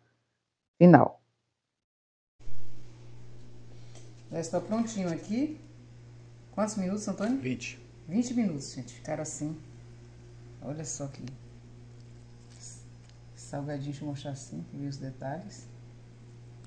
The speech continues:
Speaker 1: Que lanchinho excelente aí, ó.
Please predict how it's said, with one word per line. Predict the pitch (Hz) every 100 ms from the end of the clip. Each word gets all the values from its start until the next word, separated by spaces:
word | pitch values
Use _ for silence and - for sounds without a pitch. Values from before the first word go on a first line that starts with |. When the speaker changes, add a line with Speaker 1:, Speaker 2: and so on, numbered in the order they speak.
| - - - - - - - - - - - - - - - - - - - - -
Speaker 1:
Que | 143
lanchinho | 170 175 - - 185 185
excelente | 180 - 202 160 151 165 156
aí, | 147
ó. | 165